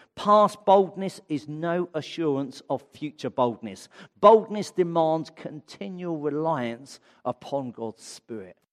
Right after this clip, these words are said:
And I think you could see that with these people in Acts. It's almost like they,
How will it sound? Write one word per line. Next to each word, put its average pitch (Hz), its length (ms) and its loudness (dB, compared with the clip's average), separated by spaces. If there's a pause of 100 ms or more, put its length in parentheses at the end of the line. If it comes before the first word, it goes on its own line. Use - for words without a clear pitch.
(140)
And 185 140 0
I 180 40 0
think 185 200 -4
you 196 80 -4
could 180 180 -4
see 233 240 -6
that 165 220 0
with 170 80 0
these 165 120 0
people 170 300 -4
in 170 140 -6
Acts. 175 280 -10
It's 180 140 -10
almost 196 260 -6
like 160 140 -8
they, 175 140 -2